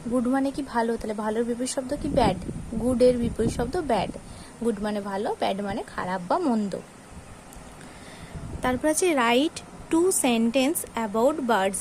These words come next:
পাখির সম্বন্ধে দুটি বাক্য লিখতে বলেছে। প্রথমে লিখেছি বার্ডস হ্যাভ উইংস, পাখির ডানা আছে, এখানে তোমরা লিখতে পারো বার্ডস হ্যাভ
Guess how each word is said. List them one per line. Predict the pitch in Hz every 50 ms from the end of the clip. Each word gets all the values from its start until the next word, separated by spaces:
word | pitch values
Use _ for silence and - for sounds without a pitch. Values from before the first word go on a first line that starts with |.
| - - -
পাখির | - 220 214 - 269 254
সম্বন্ধে | - - 269 254 254 269 285 302 403 427 - -
দুটি | 262 254 247 302
বাক্য | 285 247 202 196 - - 190
লিখতে | 190 185 180 - - 185 185
বলেছে। | - - - - - - - - - - - - - - - - - - -
প্রথমে | - 247 - 294 311 349
লিখেছি | 349 349 - 381 370 - 339
বার্ডস | 269 247 247 226 226 247 240 247 -
হ্যাভ | - 294 302 311 302 - - - -
উইংস, | 254 254 254 269 294 285 - - -
পাখির | 240 220 214 - - - 262 233
ডানা | 233 240 226 226 226 226 233
আছে, | 233 233 - 262 269 -
এখানে | - 262 294 285 285
তোমরা | 285 277 269 269
লিখতে | 269 262 - - 277
পারো | 294 302
বার্ডস | 285 254 233 220 220 226 233 233 -
হ্যাভ | 277 277